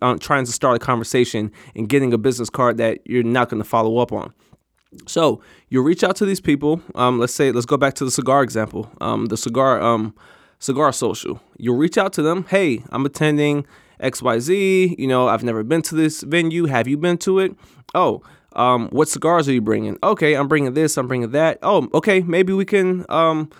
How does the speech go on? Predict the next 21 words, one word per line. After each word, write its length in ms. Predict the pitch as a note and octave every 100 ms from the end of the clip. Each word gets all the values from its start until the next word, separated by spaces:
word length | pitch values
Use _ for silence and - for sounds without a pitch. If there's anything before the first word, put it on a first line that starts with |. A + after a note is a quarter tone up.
| _
talk 260 | - G3 F#3
when 80 | E3
we 100 | D#3
get 160 | E3+
to 100 | -
the 120 | E3 D#3
event." 260 | E3 D#3+ - - _
You 100 | E3+
can 160 | G#3 D3+
do 140 | G#3+
this 200 | G3 F#3+ -
to, 260 | G3+ F3+ - -
<laughs> 1000 | C3+ - - _ _ _ _ _ _ -
to 180 | G#3 G3
all 180 | E3 A3
of 100 | G3
the 60 | G3+
people 280 | A3 G3
you 120 | G3 F#3+
want 240 | G#3 D4+
to, 260 | - G2+